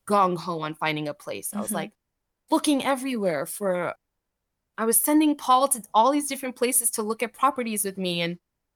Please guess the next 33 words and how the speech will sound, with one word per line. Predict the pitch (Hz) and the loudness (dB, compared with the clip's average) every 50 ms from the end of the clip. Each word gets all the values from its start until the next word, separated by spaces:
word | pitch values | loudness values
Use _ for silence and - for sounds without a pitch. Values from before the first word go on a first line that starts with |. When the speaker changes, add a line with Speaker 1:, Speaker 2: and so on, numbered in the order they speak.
| _ _ - | _ _ -4
Speaker 1:
then | 202 247 285 339 403 403 381 330 - _ - | 0 2 4 4 4 4 2 0 -4 _ -4
the | 247 277 | -4 -2
pandemic | 277 - 254 254 247 254 269 294 285 | -2 0 -2 0 0 0 0 0 0
got | - 226 208 - | 0 -2 -2 0
worse | 202 226 247 - - | 0 0 0 2 0
and | 269 240 214 196 | 0 -2 -2 -2
worse. | 196 196 190 190 185 - - | -2 -2 0 0 0 0 -2
And | - 208 202 202 | -2 -2 -2 -2
then | 202 202 196 196 196 196 - - | -2 0 0 0 -2 -2 -4 -6
my | - 196 202 202 202 | -8 -6 -4 -4 -4
husband | 190 - 226 226 220 - - 240 226 226 220 220 214 - - _ _ _ _ _ _ _ _ _ _ _ _ _ _ | -4 -4 -2 -2 -2 -2 0 -2 0 0 -2 -4 -6 -8 -12 _ _ _ _ _ _ _ _ _ _ _ _ _ _
and | - 196 208 | -6 -4 -2
I | 208 214 208 | -2 -2 -2
were | 196 190 | -2 -4
like, | 180 - 180 180 - - | -4 -6 -8 -8 -8 -8
"Man," | 175 196 208 208 202 185 170 185 | -6 -4 -4 -4 -4 -4 -4 -6
like, | - - - - | -8 -10 -4 -2
and | 226 220 208 | -2 -2 0
his | 214 269 294 285 - | 0 -2 -2 -2 -2
job | 214 196 190 202 | -2 -2 -2 -2
started | - - 190 185 185 - | -2 -4 -6 -6 -8 -10
to | 196 | -8
get | 180 190 185 - | -6 -6 -4 -4
a | 175 | -4
little | 165 175 185 190 190 | -2 -2 -2 0 0
bit | 196 202 - | -2 -4 -2
more | 185 180 175 175 | -2 -2 -2 -2
demanding | 185 170 165 160 165 175 190 202 | -4 -4 -4 -4 -4 -4 -6 -6
'cause | - 190 190 - - _ | -8 -8 -8 -8 -8 _
what | 180 170 190 185 - - | -4 -4 -2 -2 -2 -6
he | - 240 254 | -8 -8 -2
works | 226 190 175 185 - - - | -2 -2 -2 0 -2 -2 0
in | 247 254 269 294 294 | 0 0 -2 -2 -4